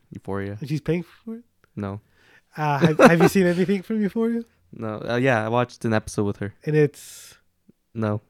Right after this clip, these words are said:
Speaker 2: it's terrible.
Speaker 1: <laughs>
Speaker 2: Right? I think everything I've seen
Speaker 1: What,
Speaker 2: from that show
Speaker 1: what,
Speaker 2: is
Speaker 1: what's
Speaker 2: terrible.
Speaker 1: the point of this show? What am I watching?
Speaker 2: And also, why isn't it set in college?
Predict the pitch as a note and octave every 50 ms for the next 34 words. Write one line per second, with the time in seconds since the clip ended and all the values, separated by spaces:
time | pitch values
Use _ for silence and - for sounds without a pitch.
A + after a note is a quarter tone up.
0 | _ - C#3 - - - G3 A3+ G3+ D#3 C3 B2+ A#2+ E3+ - - - C4+ D4 D4+
1 | - - - - - A4+ - - - A#4+ - E3+ F#3+ A3+ B3+ A3+ F#3+ F3 F#3 G#3+
2 | A3+ A3+ A3+ G3+ F3+ D3+ B2 E3+ F#3+ G#3+ D3+ D#3+ D3 C#3 C#3 C#3+ D#3+ F#3 - -
3 | C#3 C3 C#3 E3+ B2+ B2 B2 A#2 - D#3 - - E3 D#3+ D#3+ D3 C3 B2+ B2 -
4 | - C3 B2+ A#2 G#2 A2+ - - B2 B2+ C3+ C3+ B2 A#2+ A#2 A#2+ - - - A2+
5 | - _ - E3+ F#3+ G#3+ G#3 - F#3 D#3+ F3 F#3+ F#3+ F#3+ F3+ F#3 E3+ F3 - -
6 | F3+ E3 D#3 C#3 - - E3+ E3+ C#3+ A#2+ - - -